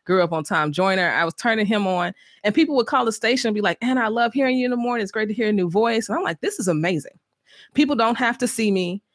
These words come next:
and I can still talk to thousands of people every morning and, and speak my truth." Then I began to think about the power of that. I already knew the power media has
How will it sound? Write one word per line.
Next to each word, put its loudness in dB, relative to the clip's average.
and 0
I 0
can 0
still -2
talk -2
to 0
thousands 2
of -2
people -2
every 0
morning 2
and, 0
and 0
speak -2
my 0
truth." -2
Then 0
I 2
began 0
to -2
think -2
about 0
the 0
power 2
of -2
that. 0
I 0
already -2
knew 0
the -4
power -2
media -2
has -2